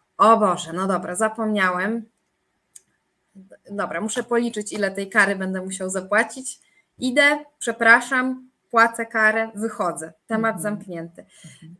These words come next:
Speaker 1: Oczywiście to jest duże uproszczenie.
Speaker 2: Ja się sobie uświadomiłam, jak dawno mnie nie było w bibliotece i w ogóle <laughs> kara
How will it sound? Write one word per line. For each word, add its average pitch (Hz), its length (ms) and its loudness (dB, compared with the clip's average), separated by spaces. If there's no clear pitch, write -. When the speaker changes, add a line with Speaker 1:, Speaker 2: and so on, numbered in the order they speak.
Speaker 1:
Oczywiście 247 480 -8
to 240 140 -8
jest 233 400 -8
duże 247 260 -2
uproszczenie. 240 640 -8
Speaker 2:
Ja 226 60 -4
się 233 60 0
sobie 220 180 -4
uświadomiłam, 233 440 -4
jak 220 80 -4
dawno 226 220 -2
mnie 240 120 0
nie 240 100 0
było 233 200 -2
w 220 40 -4
bibliotece 226 640 -4
i 156 60 -6
w 160 80 -10
ogóle 175 220 4
<laughs> - 340 4
kara 233 360 2